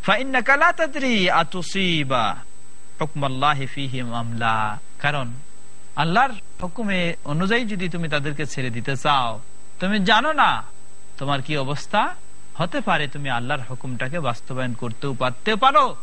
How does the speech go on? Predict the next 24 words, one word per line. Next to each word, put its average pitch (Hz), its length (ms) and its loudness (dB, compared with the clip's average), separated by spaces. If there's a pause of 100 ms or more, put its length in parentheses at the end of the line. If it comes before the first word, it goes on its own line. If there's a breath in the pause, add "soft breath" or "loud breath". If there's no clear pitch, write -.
(300)
অথবা 127 360 -4
করতে 113 360 -4
নাও 120 300 -2
পারতে 123 300 -2
পারো। 101 340 -2 (960)
এই 165 80 2
জন্য 165 420 0 (340)
তুমি 151 200 0
কখনো 151 300 0
আল্লাহর 123 420 0
হুকুমে 123 400 -2
তারা 110 280 0
চাইতে 117 540 -4
চাইলে 147 380 0 (280)
তাদেরকে 135 420 0 (120)
সেভাবে 117 280 0
ছেড়ে 226 240 0
দিও 240 200 0
না।" 202 120 0 (800)
প্রিয় 180 200 4
বন্ধুরা, 139 520 2 (420)
আসলে 135 280 0
এই 117 240 0
অধ্যায় 117 560 2